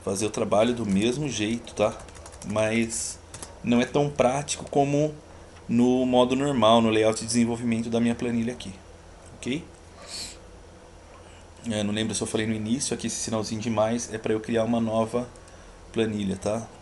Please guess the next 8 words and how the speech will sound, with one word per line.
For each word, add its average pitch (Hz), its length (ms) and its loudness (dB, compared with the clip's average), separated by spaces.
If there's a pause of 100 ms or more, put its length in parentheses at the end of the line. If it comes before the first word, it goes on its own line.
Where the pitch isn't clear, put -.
Por 98 140 -8
exemplo, 110 580 -6 (1700)
trabalho 107 420 -8 (140)
três, 98 680 -8 (360)
prontinho, 95 460 -8 (800)
tá 110 80 0
lá 104 140 -2
criado. - 500 -8